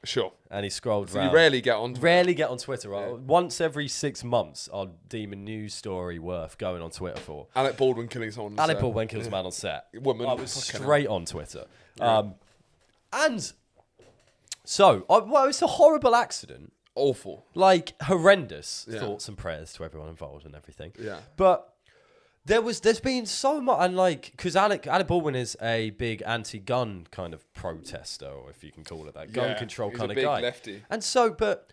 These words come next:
Speaker 2: what astonished me was
Speaker 1: Yeah.
Speaker 2: the lack of logic or anything on Twitter. Of the people that are going on, g-,
Speaker 1: It's
Speaker 2: essentially
Speaker 1: politically quite vague, isn't it?
Speaker 2: Yeah.
Speaker 1: This is an issue.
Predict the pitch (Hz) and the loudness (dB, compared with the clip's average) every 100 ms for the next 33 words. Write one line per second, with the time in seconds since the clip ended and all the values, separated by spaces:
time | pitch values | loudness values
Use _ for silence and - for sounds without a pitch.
0 | _ 202 294 - - - 262 226 - 120 | _ 2 2 2 -4 2 2 2 -2 -8
1 | 92 80 90 101 98 110 123 135 135 151 | -10 -10 -8 -4 -4 -6 -8 -6 2 2
2 | 165 - 143 120 101 - 120 135 123 87 | 2 -2 -2 -2 -4 -10 2 2 2 -4
3 | 64 - 90 87 85 85 82 98 90 - | -10 -6 -6 -6 -8 -10 -8 -8 -8 -10
4 | 58 _ _ _ 120 131 - 196 208 180 | -14 _ _ _ -6 -2 0 0 0 0
5 | 156 160 151 143 139 135 127 120 _ _ | 2 2 4 4 4 2 -2 -14 _ _
6 | _ - 117 _ - 143 - 202 196 - | _ -20 -20 _ -8 -6 0 2 2 2
7 | 180 240 135 208 - 170 - 160 127 139 | 4 4 4 -2 -2 -4 2 2 4 6
8 | 156 113 90 - 143 131 - 285 349 - | 8 6 0 -6 -6 -4 0 6 8 6
9 | 135 131 131 - 107 90 | 4 2 2 2 -4 -6